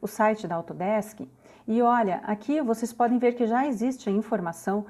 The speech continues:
que o AutoCAD, ele é compatível com fontes do tipo TrueType e S H X.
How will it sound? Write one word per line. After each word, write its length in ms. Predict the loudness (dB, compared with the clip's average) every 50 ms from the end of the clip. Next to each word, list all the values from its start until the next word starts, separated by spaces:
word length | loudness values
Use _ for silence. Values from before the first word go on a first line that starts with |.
| -12 -18 _
que 100 | 2 2
o 60 | 4
AutoCAD, 720 | 4 2 0 -2 -4 -4 -2 0 2 2 2 2 2 0
ele 80 | -2 -2
é 40 | -2
compatível 760 | 0 0 0 2 2 0 0 0 -2 0 0 2 2 0 0
com 180 | 2 2 2
fontes 500 | 2 0 -2 -2 -2 -2 -2 -4 -8 -2
do 120 | 0 0 0
tipo 440 | 0 -4 -6 -8 -6 -6 -8 -8 -8 -12 -20 _ _
TrueType 720 | -4 -2 -2 -2 -2 0 2 4 4 4 2 0 -4 -10 -12 -14 -18 _ _ _
e 180 | 0 4 6 8
S 240 | 8 6 6 4 0
H 240 | 0 2 2 0 0
X. 500 | -2 -4 -6 -6 -6 -6 -8 -14 -20